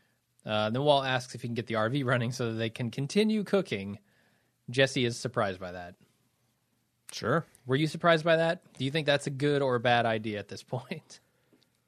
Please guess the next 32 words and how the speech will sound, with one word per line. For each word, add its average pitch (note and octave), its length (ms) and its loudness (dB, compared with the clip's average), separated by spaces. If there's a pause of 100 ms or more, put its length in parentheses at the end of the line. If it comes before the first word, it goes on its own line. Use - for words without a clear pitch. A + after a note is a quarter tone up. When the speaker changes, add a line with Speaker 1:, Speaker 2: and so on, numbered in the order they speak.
(1600)
Speaker 2:
I, B2 1040 4 (1500)
I G#2+ 120 2
don't F#2 220 0
know. D#2 360 -6 (160)
But C3 100 6
once D3+ 260 4
again, A2+ 400 0
it's G2 140 -2
another G#2+ 360 2
instance F#2+ 560 -4
where F#2 120 -4
Jesse F#2 800 -2 (160)
wanted F#2 440 -2
to F2+ 60 -6
get F2 180 -4
out. F2 260 0
He G#2+ 180 -6
saw G2 340 2
the F2 100 -4
value D#2+ 720 -4 (240)
as G#3 120 -2
a A3+ 40 0
young E3+ 300 4
man B2 240 6
who's G#2 140 -2
got G#2+ 120 4
his F#2 80 -2
whole A2+ 180 -2
life F#2+ 240 0
ahead E2 220 -6
of D#2 100 -10
him. D2 280 -10